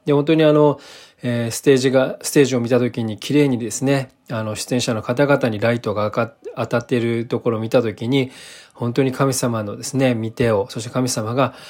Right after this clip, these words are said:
本当にいらっしゃるということをですね、改め感じることができました。えー、最後まで聞いてくださり、ありがとうございます。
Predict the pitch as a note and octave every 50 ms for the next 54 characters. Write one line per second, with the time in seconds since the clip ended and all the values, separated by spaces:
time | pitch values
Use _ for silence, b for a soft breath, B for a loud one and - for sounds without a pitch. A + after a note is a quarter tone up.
0 | B B B B - - B2 B2+ E3 E3 E3 E3 E3 E3 F3 F#3+ F#3 - A3+ E3
1 | D3 C#3+ C#3+ - - F3 E3 D#3 B2+ - A#2 G#2+ - G#2+ - A2+ A2 - - A2+
2 | G#2 G#2+ A2 - A#2+ A2+ A2 A2 G#2+ - A2+ A2 A2 G#2+ A#2+ A2 A2 - A2 -
3 | G#2+ G2+ G2+ A2 G2+ - C#3 C#3 C#3 - - - A2+ - - _ _ _ _ b
4 | b b b b - - C3+ B2+ A#2+ A#2+ A2+ A2 A2 - A#2+ A#2 B2 A2+ A#2 A#2+
5 | A#2+ - - E3 D#3+ D#3 D3+ - _ - B2 A2 G#2 G2+ - A2 G#2 G#2 - A#2+
6 | A#2+ B2 C3 C3+ C3 - - - _